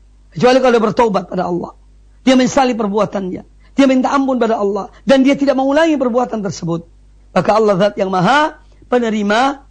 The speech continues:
taubat. Ini golongan yang pertama. Golongan yang kedua, dalam mensikapi takdir, yaitu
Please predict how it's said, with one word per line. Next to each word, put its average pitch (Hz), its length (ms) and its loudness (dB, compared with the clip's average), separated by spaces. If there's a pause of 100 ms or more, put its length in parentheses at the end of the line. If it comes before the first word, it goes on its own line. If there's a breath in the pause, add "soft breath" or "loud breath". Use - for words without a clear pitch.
taubat. 175 360 -8 (500)
Ini 269 320 4
golongan 220 400 2
yang 202 60 -6
pertama. 175 420 -8 (1900 soft breath)
Golongan 381 400 4
yang 359 80 2
kedua, 269 600 2 (140)
dalam 247 220 2
mensikapi 339 540 0
takdir, 220 580 -2 (960)
yaitu 285 500 2